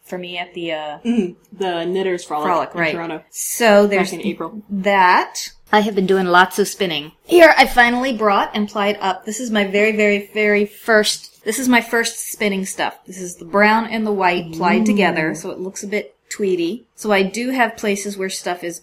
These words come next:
Speaker 1: overspun and underspun, but that's what, that's because this is my first, and that's okay.
Speaker 2: Mm-hmm.
Speaker 1: But what I'm doing, you realize that's for my little boy, right?
Speaker 2: Yeah.
Speaker 1: Okay. She's putting on a, a mitten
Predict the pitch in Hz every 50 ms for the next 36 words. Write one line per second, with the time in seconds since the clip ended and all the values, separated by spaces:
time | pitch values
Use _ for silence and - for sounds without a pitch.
0 | _ - 190 190 196 190 196 208 202 202 - - - 185 180 175 175 175 175 175
1 | 170 156 - 196 202 208 202 190 190 - - - 175 165 156 170 175 175 170 170
2 | - - _ _ _ _ - - - - - 156 - - - 196 190 185 185 -
3 | 233 208 196 170 170 175 170 170 - 190 185 202 202 214 208 196 196 - - -
4 | - - - _ _ _ _ - 160 151 147 - - 185 - - 349 330 254 -
5 | - - - 202 202 190 160 147 160 247 247 - - - - - _ _ _ _
6 | - 190 185 208 190 190 185 - 208 208 214 220 226 240 247 226 226 220 220 220
7 | 220 220 220 208 - _ _ _ _ _ _ _ _ _ - 196 202 220 226 214
8 | 190 190 196 190 - - 196 185 180 175 170 170 170 160 160 170 165 143 131 135
9 | 143 185 - - _ _ - 233 180 202 - - - 185 170 - - - _ _
10 | - - 202 - - 220 214 202 196 185 180 170 170 165 - - - 165 180 190
11 | - - 160 151 190